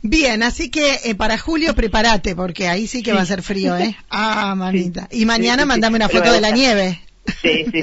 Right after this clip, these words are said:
Speaker 2: sí.
Speaker 1: <laughs> Muchas gracias, Marta, ¿eh?
Speaker 2: No,
Speaker 1: Y
Speaker 2: de nada.
Speaker 1: felicitaciones por estos trabajos que, que hace la gente y que uno desconoce. Fíjate vos,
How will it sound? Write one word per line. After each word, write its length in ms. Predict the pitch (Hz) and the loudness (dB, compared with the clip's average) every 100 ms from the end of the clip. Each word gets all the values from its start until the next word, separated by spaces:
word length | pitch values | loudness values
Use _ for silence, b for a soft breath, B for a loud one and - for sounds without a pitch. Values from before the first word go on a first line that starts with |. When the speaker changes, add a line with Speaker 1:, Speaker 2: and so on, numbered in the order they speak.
| - | -2
Speaker 2:
sí. 560 | 135 - - - - | -2 -4 -8 -8 0
Speaker 1:
<laughs> 300 | 214 - 339 247 | 0 4 2 2
Muchas 440 | 262 311 - 285 | 0 2 2 2
gracias, 540 | 254 262 214 233 208 | 2 2 2 -2 -2
Marta, 580 | 196 208 202 185 208 202 | 0 0 -2 0 2 2
¿eh? 220 | 226 294 B 202 | 0 -2 B -10
Speaker 2:
No, 200 | 190 175 | -6 0
Speaker 1:
Y 100 | 240 | 2
Speaker 2:
de 60 | 226 | 4
nada. 60 | 254 | 2
Speaker 1:
felicitaciones 720 | 254 233 233 247 311 370 370 | 0 0 0 0 0 0 2
por 180 | 233 254 | 2 0
estos 240 | - 254 | -2 -4
trabajos 480 | 233 220 240 285 - | 0 2 0 -2 -4
que, 360 | 233 214 240 B B B - | -2 0 0 B B B -4
que 100 | 202 | -2
hace 200 | 208 240 | 0 0
la 120 | 190 | -2
gente 460 | 233 226 240 247 | 0 0 0 0
y 40 | 202 | -2
que 100 | 202 | -2
uno 200 | 214 208 | 0 0
desconoce. 720 | 175 - 180 208 226 226 240 | -2 -2 -2 2 2 2 -2
Fíjate 400 | 208 196 220 220 | -6 -6 -4 -2
vos, 340 | 214 233 247 | 0 0 0